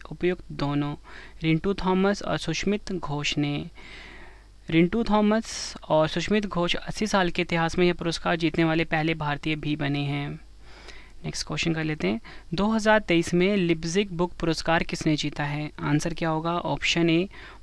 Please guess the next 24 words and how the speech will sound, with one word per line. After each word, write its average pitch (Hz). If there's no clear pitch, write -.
मारिया 165
स्टेपानोवा 143
ने। 139
रूसी 180
मूल 202
की 196
लेखिका 170
मारिया 170
स्टेपानोवा 156
को 175
उनकी 165
कविता 165
संग्रह 156
गर्ल्स 170
विदाउट 165
क्लॉथ्स 156
के 165
लिए 160
वर्ष 170
दो 175
हज़ार 160
तेईस 165
में 160
प्रतिष्ठित 160